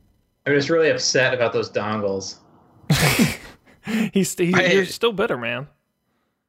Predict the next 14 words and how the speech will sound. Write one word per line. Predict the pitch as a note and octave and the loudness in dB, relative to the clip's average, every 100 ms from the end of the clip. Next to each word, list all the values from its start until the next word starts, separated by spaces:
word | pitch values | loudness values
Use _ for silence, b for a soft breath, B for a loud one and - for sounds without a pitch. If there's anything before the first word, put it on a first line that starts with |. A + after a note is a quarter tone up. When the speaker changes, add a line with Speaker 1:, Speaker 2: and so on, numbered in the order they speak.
| _ _ | _ _
Speaker 3:
To | - | -8
be | E3+ C3 | -4 -4
clear, | - B2 A#2+ G2 | -2 0 2 2
I, | F#2+ | 0
when | F2 A2+ | 0 0
I | A2+ | 0
posted | F2+ A2 A2+ G#2 F2+ | 0 -2 -2 -4 -4
this | G2 - | -4 -4
in | F2+ | -6
the | F2 | -6
Slack, | - G2 F2 F#2+ | -2 0 0 0
I | G2 | -2
was | F#2 F2+ | -2 -4
like, | F#2 E2+ | -2 -2